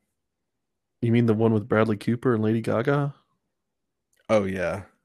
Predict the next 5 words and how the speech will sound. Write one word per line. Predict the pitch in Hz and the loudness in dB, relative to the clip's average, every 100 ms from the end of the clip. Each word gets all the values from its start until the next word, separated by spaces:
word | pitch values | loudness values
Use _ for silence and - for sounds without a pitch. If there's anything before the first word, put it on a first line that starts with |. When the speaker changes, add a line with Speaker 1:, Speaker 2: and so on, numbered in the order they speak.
| _ _ _ _ _ _ _ - | _ _ _ _ _ _ _ 0
Speaker 2:
<laughs> | - - - - - - - - - - - - - - _ - 294 - 302 - - 277 - - - - - - | 0 -4 -8 -12 -16 -16 -16 -18 -20 -20 -20 -14 -12 -12 _ -12 -10 -10 -10 -12 -12 -6 -6 -6 -14 -18 -16 -6
That's | 110 - | -2 4
not | 120 | 4
in | 113 | 4
Coco? | 104 117 117 120 123 | 2 2 2 2 0